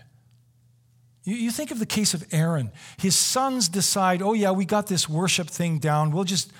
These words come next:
we'll just add our own take on it." And they go in and, and it says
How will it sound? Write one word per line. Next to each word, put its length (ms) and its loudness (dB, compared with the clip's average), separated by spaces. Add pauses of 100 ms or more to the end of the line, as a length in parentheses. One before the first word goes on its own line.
(180)
we'll 140 0
just 360 -2
add 280 6
our 260 4
own 380 2
take 400 0
on 180 -6
it." 240 -20 (1080)
And 140 0
they 140 0
go 280 0
in 200 2
and, 280 0
and 160 0
it 120 -6
says 560 0